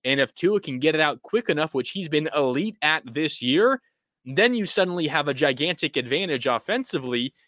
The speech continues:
beyond the line of scrimmage, because the defense has so many bodies going after the quarterback. The ball is already out of the quarterback's hands. And guess what? Tyreek Hill has blockers and has a great chance to get to the end zone on a simple cross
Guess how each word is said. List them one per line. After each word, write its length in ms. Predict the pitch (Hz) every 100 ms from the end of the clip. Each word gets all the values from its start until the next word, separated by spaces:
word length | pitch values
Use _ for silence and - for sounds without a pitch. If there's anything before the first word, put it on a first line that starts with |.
| _ -
beyond 580 | 147 170 196 165 160 180 -
the 60 |
line 220 | 131 143 160
of 80 |
scrimmage, 560 | - - 285 165 95 - _ -
because 260 | 131 165 151
the 80 | 143
defense 400 | 240 240 170 151
has 220 | 147 -
so 180 | 185 165
many 220 | 147 139
bodies 500 | 143 175 160 135 -
going 300 | 139 160 147
after 220 | 156 156 127
the 120 | 123
quarterback. 560 | 247 277 202 185 - _ _ -
The 80 | 139
ball 240 | 180 208
is 80 | 175 -
already 380 | 190 226 190 190
out 100 | 196
of 60 |
the 80 | 156
quarterback's 540 | - 185 175 156 151 -
hands. 420 | 262 202 170 - _ -
And 140 | 165 165
guess 200 | 170 202
what? 220 | 139 -
Tyreek 460 | 170 180 165 147
Hill 260 | - 190 147
has 240 | 160 143
blockers 600 | 120 147 175 170 135 131 - _ _ -
and 300 | 143 143 139
has 220 | - 151 135
a 60 |
great 300 | 127 147 147
chance 280 | - 143 139
to 80 | 131
get 160 | 131
to 80 | -
the 160 | 117 127
end 160 | 165
zone 300 | 131 120 123 - _ -
on 160 | 139
a 60 | 123
simple 480 | - 165 - 139 120
cross 580 | - 180 147 127 131